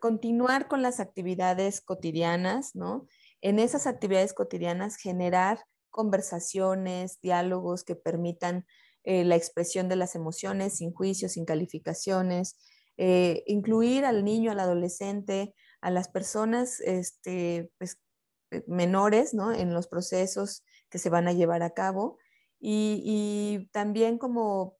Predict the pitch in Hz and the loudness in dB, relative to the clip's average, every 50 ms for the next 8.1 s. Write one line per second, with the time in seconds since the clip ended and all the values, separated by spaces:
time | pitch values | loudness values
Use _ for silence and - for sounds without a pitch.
0 | _ _ _ _ _ _ - - 190 190 185 185 185 180 180 180 180 180 196 _ | _ _ _ _ _ _ -12 -8 -6 -4 -4 -4 -4 -4 -6 -6 -6 -8 -10 _
1 | _ _ _ - - 185 190 180 202 202 196 214 214 208 220 220 240 247 - - | _ _ _ -12 -6 -2 0 2 2 4 4 4 2 2 2 0 0 -2 -2 -2
2 | - 190 185 180 175 180 185 - 180 180 180 185 185 190 196 196 - _ _ _ | -2 -2 0 0 -2 -2 -2 -4 -4 -4 -2 -2 -2 -4 -4 -6 -10 _ _ _
3 | _ _ _ - - 190 196 - 180 175 - - 170 180 - 196 190 190 202 208 | _ _ _ -8 -6 -6 -4 -4 -6 -4 -2 0 0 0 2 0 2 2 2 0
4 | - - 185 175 180 175 170 175 185 190 - - _ _ _ _ - 165 190 190 | 0 0 2 2 4 4 4 4 2 0 -4 -12 _ _ _ _ -8 -4 -4 -4
5 | - - 190 190 196 190 190 - 165 165 - - 165 175 202 233 208 175 170 175 | -2 -2 0 0 0 -2 -2 -4 -6 -8 -6 -6 -4 -4 -2 0 0 2 2 2
6 | 170 185 190 190 208 202 208 214 196 185 180 185 196 - - 180 - - 180 175 | 0 0 -2 -2 -2 -4 -4 -2 -2 0 0 -2 -2 -4 -6 -8 -6 -4 -4 -2
7 | 180 185 180 - 170 165 165 - 175 170 - - 165 - - 151 139 135 - - | -2 -2 -4 -2 -2 -2 -2 -2 -6 -8 -8 -10 -12 -10 -8 -6 -6 -6 -6 -8
8 | - | -10